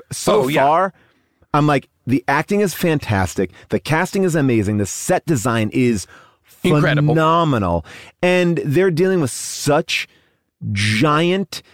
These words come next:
Speaker 1: um, ideas.
Speaker 2: Yeah.
Speaker 1: And they are doing such a great job of, of, like, acknowledging, like,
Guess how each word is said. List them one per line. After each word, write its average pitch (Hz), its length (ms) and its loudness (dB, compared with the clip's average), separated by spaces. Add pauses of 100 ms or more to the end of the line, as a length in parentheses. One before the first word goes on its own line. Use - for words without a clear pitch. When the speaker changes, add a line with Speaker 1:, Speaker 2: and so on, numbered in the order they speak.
(400)
Speaker 1:
um, 107 640 2 (240)
ideas. 120 840 0 (180)
Speaker 2:
Yeah. 123 200 0
Speaker 1:
And 147 180 2
they 143 140 4
are 139 100 2
doing 135 220 0
such - 420 -2
a 139 100 0
great 107 360 0
job 120 560 0
of, 107 480 2 (1120)
of, 139 280 2 (1300)
like, 170 320 0 (560)
acknowledging, 185 840 0
like, 185 140 0